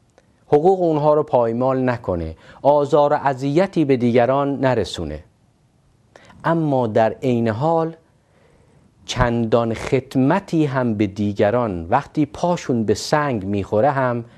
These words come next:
نکنه. به عبارت دیگه چنین فردی بدی نمی‌کنه اما لزوماً خوبی هم نمی‌کنه. این همون حالتی است که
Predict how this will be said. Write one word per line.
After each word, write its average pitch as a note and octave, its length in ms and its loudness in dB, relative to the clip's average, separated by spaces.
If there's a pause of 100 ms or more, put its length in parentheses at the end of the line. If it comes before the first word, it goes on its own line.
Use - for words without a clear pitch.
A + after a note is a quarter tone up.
(100)
نکنه. E2 460 -4 (1200)
به C#3+ 120 6
عبارت C#3+ 420 -2
دیگه A2+ 500 0 (320)
چنین A#2 360 -2
فردی A#2+ 520 -2
بدی A#2 580 0
نمی‌کنه G#2 680 -2 (720)
اما F3+ 280 2
لزوماً C#3 800 2
خوبی D3 560 2
هم D3 460 0 (260)
نمی‌کنه. F#2+ 720 0 (1040)
این A3+ 160 2
همون G3+ 300 0
حالتی C#3+ 640 2
است - 180 -6
که G#2 240 2